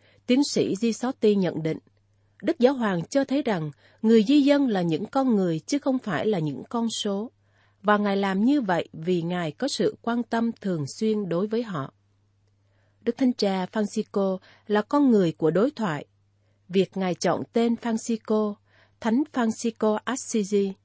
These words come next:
con người của hòa bình, một người nghèo đã cố gắng, bất chấp mọi hoàn cảnh, đối thoại, đã làm cho bao nhiêu người ngạc nhiên.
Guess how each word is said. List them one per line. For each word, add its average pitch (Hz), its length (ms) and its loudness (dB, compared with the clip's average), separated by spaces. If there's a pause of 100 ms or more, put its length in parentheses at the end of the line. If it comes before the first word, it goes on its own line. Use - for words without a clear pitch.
(420)
con 269 260 2
người 180 280 4
của 170 100 -2
hòa 190 220 -2
bình, 151 300 -2 (420)
một 202 280 2
người 202 160 4
nghèo 175 400 -2
đã 160 260 -2
cố 254 140 4
gắng, 226 300 0 (360)
bất 277 280 -2
chấp 330 220 0
mọi 175 200 0
hoàn 160 260 -4
cảnh, 175 340 -6 (240)
đối 202 240 0
thoại, 170 340 -6 (320)
đã 180 160 0
làm 214 220 2
cho 277 180 0
bao 269 200 0
nhiêu 269 200 4
người 185 280 2
ngạc 160 300 -4
nhiên. 208 240 2